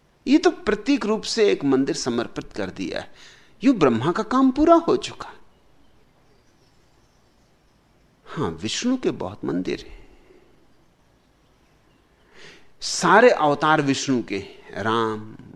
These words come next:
कृष्ण, बुद्ध, परशुराम, ये सब विष्णु के अवतार हैं। इनमें कोई भी ब्रह्मा का अवतार नहीं है। ये संभालने वाले,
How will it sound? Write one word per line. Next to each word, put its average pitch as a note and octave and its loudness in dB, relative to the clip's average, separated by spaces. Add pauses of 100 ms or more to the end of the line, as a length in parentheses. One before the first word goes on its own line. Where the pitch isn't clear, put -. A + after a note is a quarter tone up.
(160)
कृष्ण, G#2+ -8 (400)
बुद्ध, A2 -8 (880)
परशुराम, G#2+ -6 (280)
ये A#3+ -2
सब D#4+ -2
विष्णु B3 -4
के C#3+ -4
अवतार F#2+ -4
हैं। - -20 (1900)
इनमें F#3 6
कोई D4 6
भी C4 6
ब्रह्मा E3 6
का A3+ 2
अवतार A#3 -4
नहीं A#3 -2
है। - -10 (1500)
ये A#3 4
संभालने A#2+ 0
वाले, E2+ -4